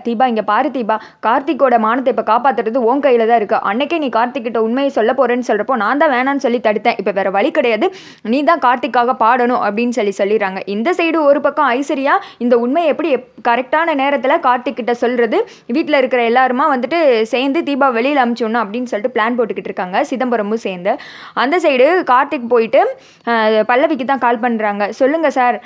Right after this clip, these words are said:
அஹ், என்ன சார், என்னாச்சு?" அப்படின்னு சொல்லிட்டு கேக்குறாங்க. இவர் வந்துட்டு நடந்த எல்லாத்தையும் சொல்றாங்க. "ஐயோ சார், என்னால உங்களுக்கு எவ்வளவு கஷ்டம், இந்த அளவுக்கு உங்களை ஏமாத்திருக்காங்களே சார், இப்படி எல்லாம் பண்ணுவாங்க நான் நினைச்சு கூட பார்க்கவே இல்ல, என்னை மன்னிச்சிருங்க சார், என்னால தானே இவ்வளவும்" அப்படின்னு சொல்லி கேட்க,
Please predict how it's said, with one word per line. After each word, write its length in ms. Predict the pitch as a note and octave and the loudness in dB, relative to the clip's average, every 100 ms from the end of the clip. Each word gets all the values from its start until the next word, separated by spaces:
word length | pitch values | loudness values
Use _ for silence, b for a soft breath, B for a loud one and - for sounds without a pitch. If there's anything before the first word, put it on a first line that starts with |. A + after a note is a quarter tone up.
| B | B
அஹ், 240 | A3 A3 A3 | 0 2 2
என்ன 180 | A#3+ D#4+ | 2 0
சார், 220 | D4+ C4 | 0 0
என்னாச்சு?" 380 | A3+ C#4 C#4 C#4+ | 0 0 0 -2
அப்படின்னு 260 | G#3+ B3 B3+ | -2 -4 -2
சொல்லிட்டு 280 | B3+ A3+ A3+ | -2 -2 -2
கேக்குறாங்க. 420 | A3+ A3+ G3 F#3 D4+ A4 B B | -2 -2 -4 -2 -4 -4 B B
இவர் 240 | C4 C4+ | 2 2
வந்துட்டு 280 | C4 A#3+ E4 | 2 0 0
நடந்த 300 | C#4 A#3+ D4 | 0 0 2
எல்லாத்தையும் 380 | C#4 A#3+ A#3 C#4+ | 2 2 0 0
சொல்றாங்க. 360 | A#3+ A#3+ A3+ A3 - | 0 2 0 0 -2
"ஐயோ 280 | A3 C4 C#4+ | 0 0 2
சார், 240 | B3+ A#3 | 0 0
என்னால 340 | G#3 G#3+ C4 | 0 0 2
உங்களுக்கு 300 | D#4+ B3 A3 | 2 0 0
எவ்வளவு 220 | G#3+ D#4+ E4 | 2 2 0
கஷ்டம், 320 | A#3 B3 - | -2 -2 -4
இந்த 200 | B3 C4+ D4+ | -4 0 2
அளவுக்கு 300 | C#4+ D#4+ D#4+ | 0 0 0
உங்களை 220 | C#4 B3 | 0 0
ஏமாத்திருக்காங்களே 720 | B3+ D4+ C4+ C4 A#3+ A#3+ A3+ A3+ | 0 0 -2 -2 -2 -2 -2 0
சார், 220 | A#3+ G#3+ | 0 -2
இப்படி 260 | A#3 D#4+ | -2 -2
எல்லாம் 220 | D4+ E4 D4 | 0 2 2
பண்ணுவாங்க 440 | B3+ C#4 B3+ B3 | 0 2 0 0
நான் 240 | C#4+ A3 | 0 0
நினைச்சு 280 | G#3+ C4 D4+ | 0 0 0
கூட 160 | D4+ D4 | 2 2
பார்க்கவே 440 | C4 A#3 A#3+ C4 | 2 0 0 0
இல்ல, 180 | A#3+ A#3 B3 - | 0 0 0 0
என்னை 220 | G#3+ G#3+ | -2 -2
மன்னிச்சிருங்க 520 | G#3 C#4 F4 D#4 B3 | 0 0 -2 0 0
சார், 200 | B3+ - | 0 -2
என்னால 300 | G#3+ C#4+ C4+ | -2 0 0
தானே 240 | A3 A3 D4 B3 | 0 -2 0 0
இவ்வளவும்" 460 | G#3+ A#3+ A#3+ D#4 | 0 0 2 2
அப்படின்னு 320 | G#3+ G#3 C4 | 2 0 -4
சொல்லி 240 | C4 A#3+ A3 | -2 -2 -2
கேட்க, 280 | G#3 - | -4 0